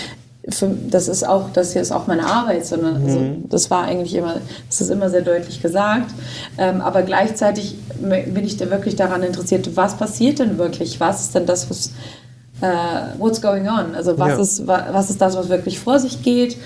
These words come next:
Speaker 1: Und wie kann man sich dem nähern? Das
Speaker 2: Mhm.
Speaker 1: war erstmal, das war erstmal so die erste Frage
Speaker 2: Als
Speaker 1: überhaupt.
Speaker 2: wer? Also wie kann man sich als, als welche Personen dem nähern? So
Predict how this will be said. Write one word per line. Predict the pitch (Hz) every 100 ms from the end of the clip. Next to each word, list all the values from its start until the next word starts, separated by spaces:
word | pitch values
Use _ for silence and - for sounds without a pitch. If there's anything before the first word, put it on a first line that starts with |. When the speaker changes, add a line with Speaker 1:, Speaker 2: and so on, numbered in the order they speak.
| - - -
Speaker 1:
Und | 226 185
wie | 220 247
kann | - 240 220
man | 214 196 185
sich | - 190 -
dem | 190 185
nähern? | 208 269 175 - - -
Das | 170 135
Speaker 2:
Mhm. | 165
Speaker 1:
war | 202 196
erstmal, | 196 202 196 190
das | 196 -
war | 214
erstmal | 185 185 175 175
so | 175
die | 170
erste | 165 - 165
Frage | - 226 233 175 -
Speaker 2:
Als | 123 156 -
Speaker 1:
überhaupt. | 107
Speaker 2:
wer? | 117 131 170
Also | 135 123
wie | 127
kann | - 139
man | 131
sich | 127 92
als, | 117
als | 76 117 -
welche | - 120 120
Personen | 120 113 120 139 143 131
dem | 135 135
nähern? | 135 147 147 131
So | 123 120 -